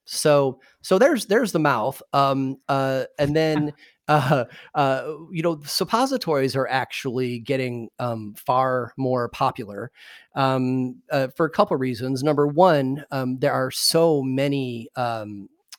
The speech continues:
Speaker 1: uh, physical ailments th-, where the stomach or the intestines need to be skipped altogether for whatever
Speaker 2: Mm.
Speaker 1: reason. Uh, and yet people are experiencing, um, you know, pain, discomfort,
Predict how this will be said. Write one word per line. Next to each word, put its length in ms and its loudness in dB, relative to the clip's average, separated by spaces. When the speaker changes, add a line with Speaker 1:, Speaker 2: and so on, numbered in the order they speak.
Speaker 1:
uh, 120 -4
physical 560 2
ailments 680 0
th-, 640 -14
where 720 2
the 180 -4
stomach 680 2
or 100 2
the 80 -2
intestines 600 -2
need 360 -2
to 140 -4
be 300 -6
skipped 640 -2
altogether 840 -4
for 420 -2
whatever 460 0
Speaker 2:
Mm. 40 -4
Speaker 1:
reason. 480 -4
Uh, 260 2
and 180 6
yet 200 2
people 380 4
are 140 6
experiencing, 1300 -2
um, 540 -4
you 80 -10
know, 80 -8
pain, 320 -2
discomfort, 760 -2